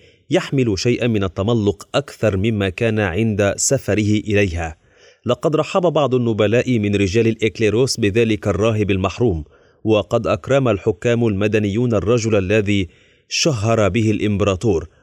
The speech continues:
وألحوا عليه في أن يبشر، وعلى رغم نهي الإمبراطور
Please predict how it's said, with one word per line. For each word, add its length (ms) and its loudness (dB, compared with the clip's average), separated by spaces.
وألحوا 520 0
عليه 340 2
في 260 -2
أن 120 -2
يبشر، 640 -2
وعلى 480 0
رغم 440 0
نهي 400 -2
الإمبراطور 840 0